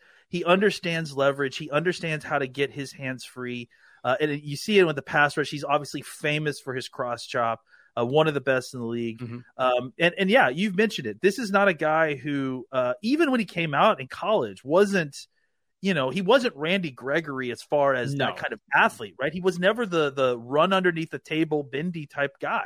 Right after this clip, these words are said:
Speaker 1: Like, that just was never his thing. He, he learned to refine his body. He started out kind of getting really big.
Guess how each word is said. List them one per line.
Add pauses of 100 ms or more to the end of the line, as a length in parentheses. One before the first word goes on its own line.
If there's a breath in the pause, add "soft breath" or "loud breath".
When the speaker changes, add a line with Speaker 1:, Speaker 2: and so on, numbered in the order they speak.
Speaker 1:
Like,
that
just
was
never
his
thing. (440 soft breath)
He,
he
learned
to
refine
his
body.
He
started
out
kind
of
getting
really
big.